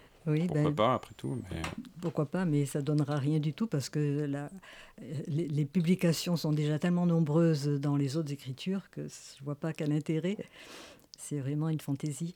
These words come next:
Speaker 2: C'est vrai que ça
Speaker 1: Alors,
Speaker 2: complexifie
Speaker 1: en,
Speaker 2: davantage.
Speaker 1: en revanche, en revanche, euh, il y a d'autres langues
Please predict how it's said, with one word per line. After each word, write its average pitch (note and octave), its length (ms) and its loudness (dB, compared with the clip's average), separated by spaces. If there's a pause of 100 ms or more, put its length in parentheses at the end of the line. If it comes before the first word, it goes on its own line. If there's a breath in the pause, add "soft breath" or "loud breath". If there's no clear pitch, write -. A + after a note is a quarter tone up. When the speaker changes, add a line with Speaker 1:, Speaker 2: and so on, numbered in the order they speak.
Speaker 2:
C'est - 80 -14
vrai F3+ 80 0
que - 60 -4
ça - 80 0
Speaker 1:
Alors, F#2 120 -2
Speaker 2:
complexifie D3+ 440 2
Speaker 1:
en, - 40 2
Speaker 2:
davantage. E2+ 300 4
Speaker 1:
en E3+ 60 4
revanche, G#3+ 500 0
en E3+ 60 -2
revanche, F3 500 -2
euh, D#3 220 -2
il D3+ 60 -4
y D#3 40 0
a D3+ 60 0
d'autres D#3 300 0
langues G3 400 0